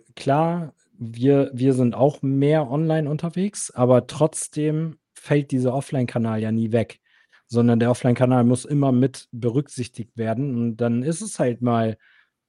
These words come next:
ähm, 'nen Stand irgendwo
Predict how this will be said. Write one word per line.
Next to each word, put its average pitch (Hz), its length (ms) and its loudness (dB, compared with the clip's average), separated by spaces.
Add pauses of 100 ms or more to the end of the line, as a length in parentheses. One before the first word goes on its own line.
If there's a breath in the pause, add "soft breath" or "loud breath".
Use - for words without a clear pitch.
(100)
ähm, 113 520 4
'nen 123 220 6
Stand 127 580 0
irgendwo 123 720 0